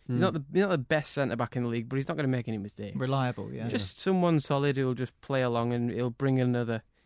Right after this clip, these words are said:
Speaker 1: he'll bring another side out of Diop.
Speaker 2: Right, let's move on before I get really depressed. Do you wanna go back to your thing you learnt, Marley, or do you wanna crack on and
Speaker 1: Yeah, I've
Speaker 2: not
Speaker 1: got
Speaker 2: talk about
Speaker 1: one.
Speaker 2: Newcastle?
Speaker 1: I've got another
Speaker 2: <laughs>
Speaker 1: one.
Speaker 2: Go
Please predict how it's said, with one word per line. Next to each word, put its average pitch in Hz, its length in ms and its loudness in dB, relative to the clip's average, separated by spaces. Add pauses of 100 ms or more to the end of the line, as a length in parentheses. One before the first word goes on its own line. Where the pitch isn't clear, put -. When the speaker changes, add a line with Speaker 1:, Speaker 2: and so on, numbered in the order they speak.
(160)
Speaker 1:
he'll 127 140 0
bring 139 160 2
another 123 200 2
side 120 300 -2
out 120 120 -2
of 107 80 -6
Diop. 113 220 -4 (460)
Speaker 2:
Right, 127 320 0 (200)
let's 156 180 0
move 147 180 6
on 135 120 4
before 123 240 0
I - 20 4
get 123 140 0
really 123 200 2
depressed. 117 580 -4
Do - 40 -2
you 180 60 4
wanna 190 180 4 (140)
go 190 120 2
back 185 240 0
to 165 120 -10
your 185 160 -2
thing 185 220 -2
you 180 100 2
learnt, 180 240 0
Marley, 180 280 0
or 175 80 2
do 160 120 -2
you 156 80 0
wanna 143 100 2
crack 139 340 -4
on 143 140 -2
and 135 180 -2
Speaker 1:
Yeah, 160 180 4 (140)
I've 147 120 2
Speaker 2:
not 135 80 0
Speaker 1:
got 175 60 6
Speaker 2:
talk 151 80 6
about 165 120 4
Speaker 1:
one. 165 120 4
Speaker 2:
Newcastle? 139 440 2
Speaker 1:
I've 147 80 4
got 147 60 4
another 139 160 6
Speaker 2:
<laughs> - 0 -
Speaker 1:
one. 143 100 4
Speaker 2:
Go 175 120 4